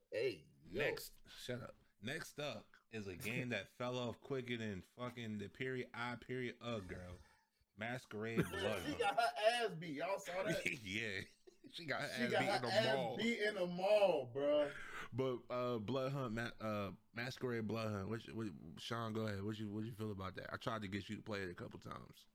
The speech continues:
Speaker 1: No, I fucked with it. I, I, I, I most definitely did. But like C J said with the last game, the replay value of that shit was, it wasn't there. It wasn't there.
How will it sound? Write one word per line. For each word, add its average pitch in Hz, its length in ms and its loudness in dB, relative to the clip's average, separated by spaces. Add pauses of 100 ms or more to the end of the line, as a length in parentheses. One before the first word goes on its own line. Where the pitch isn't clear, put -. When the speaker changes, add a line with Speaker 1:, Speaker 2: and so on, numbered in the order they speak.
(600)
Speaker 1:
No, 175 120 2
I 180 120 6 (100)
fucked 208 240 2
with 120 180 0
it. 80 200 -8
I, - 40 -4
I, 117 640 -2
I, 123 40 4 (260)
I 117 60 -4
most 123 220 -4
definitely 117 340 -2
did. 101 300 -2
But 92 320 -2
like 104 200 -2
C 120 140 -14
J 107 120 -2
said 107 180 -4
with 101 160 -6
the 90 80 -8
last 98 400 -2
game, 90 240 -4
the 87 40 -6
replay 92 480 -4
value 87 320 -2
of 85 60 -2
that 82 160 -4 (100)
shit 80 160 -8
was, 78 220 -12 (1400)
it 139 140 8
wasn't 120 400 4
there. 101 300 0 (240)
It 120 120 2
wasn't 107 340 -2
there. 85 300 -2